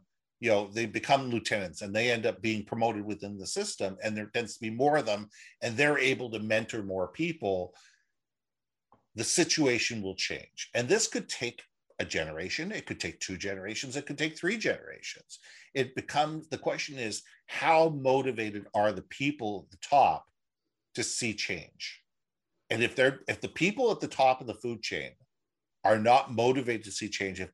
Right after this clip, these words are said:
if they're part of the good old boys network. They're, they see the thing as, "Well, this is how I did it growing up, so everybody needs to do the same thing that I did."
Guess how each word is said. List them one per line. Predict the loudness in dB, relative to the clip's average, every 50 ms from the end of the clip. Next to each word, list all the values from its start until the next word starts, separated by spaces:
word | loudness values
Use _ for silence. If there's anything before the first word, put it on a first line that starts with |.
| -8 -4
if | -4 -4 -2 0 4
they're | 6 8 8 8 8 6 4 2 -2 -8 _ _ _ _ _ 2
part | 4 6 6 6
of | 4 0
the | -4
good | -2 -2 0 2 2
old | 2 0 0 -4
boys | -2 0 0 0 0 -2 -4 -4
network. | -4 -4 -4 -4 -4 -4 -4 -4 -8 _ -20 -20 -20 -20 _ _
They're, | -2 2 4 6 6 4 2 -2 -10 -8
they | -2 2 2 4 4 4 2
see | 0 -2 -2 -2
the | -4 -6 -4
thing | -4 -2 -2 -2
as, | -2 0
"Well, | 2 2 2 4
this | 4 2 2 2
is | 2 4
how | 6 6 6 8
I | 8 8 6 6
did | 4 2 0 0
it | -2 -4 -4
growing | -4 -4 -4 -4 -4 0
up, | 2 2 2 0 -2
so | -2 -2 -2 -2 0 2
everybody | 4 4 4 4 2 0 -2 -4 -4 -10
needs | -10 -12 -12 -12
to | -8
do | -4 -2 -2
the | -2 -4
same | -6 -6 -6 -6 -6
thing | -6 -8 -8
that | -4 -2
I | 2 2 2 2
did." | 0 -4 -8 -8